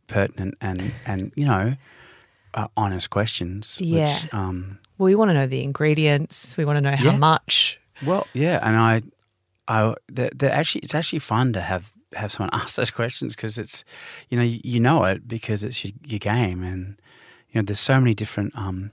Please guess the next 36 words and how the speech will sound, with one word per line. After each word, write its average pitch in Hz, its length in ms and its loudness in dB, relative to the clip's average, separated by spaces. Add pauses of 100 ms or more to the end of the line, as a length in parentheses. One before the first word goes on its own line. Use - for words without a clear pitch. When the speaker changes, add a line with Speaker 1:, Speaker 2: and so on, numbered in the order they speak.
(160)
Speaker 1:
I 139 40 -2
guess 147 160 -2
there's, 135 120 -8
there's 120 180 -2
so 120 180 2
many 117 280 0
different 107 320 -6
products - 380 -6
you 104 80 -4
can 101 180 -6
use. 104 380 -8 (200)
Speaker 2:
Yeah. 151 280 -8 (180)
Speaker 1:
And, 98 600 0 (480)
you - 300 -8
know, 101 260 -2
part 104 200 0
of 98 100 -4
the 92 120 -4
whole 95 460 -6 (500)
joy 101 380 2
of 101 320 -6
doing 107 320 2
it 90 220 -10
is, 92 240 -8
like, 98 260 -8
knowing 101 240 -2
you 95 120 -4
get 98 140 -6
this 98 140 -10
product 98 340 -6
and 104 80 -8
you 98 120 -6
<laughs> 95 220 -10
really 95 120 -2
like 92 360 -8
it. - 140 -6